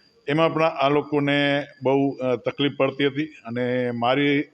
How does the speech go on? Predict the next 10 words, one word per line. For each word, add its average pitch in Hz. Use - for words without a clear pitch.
જે 135
પણ 135
કામગીરી 131
હતી 135
એના 127
જે 123
પોસ્ટ -
કે 123
વીડિયો, 123
અ, 107